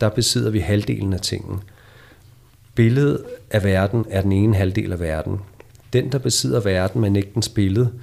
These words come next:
besidder kun den halve verden, da hans sjæl er fattig og uden besiddelser.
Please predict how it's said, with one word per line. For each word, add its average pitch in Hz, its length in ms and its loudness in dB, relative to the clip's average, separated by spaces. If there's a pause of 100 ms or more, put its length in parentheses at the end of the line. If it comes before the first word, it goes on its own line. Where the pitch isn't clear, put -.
(420)
besidder 120 500 0 (180)
kun 110 280 2
den 117 80 2
halve 92 360 0
verden, 87 400 -2 (400)
da 110 60 2
hans 92 200 0
sjæl 101 280 -2
er 95 60 -2
fattig 98 440 -2
og 90 100 -4
uden 92 140 -2
besiddelser. 98 580 -6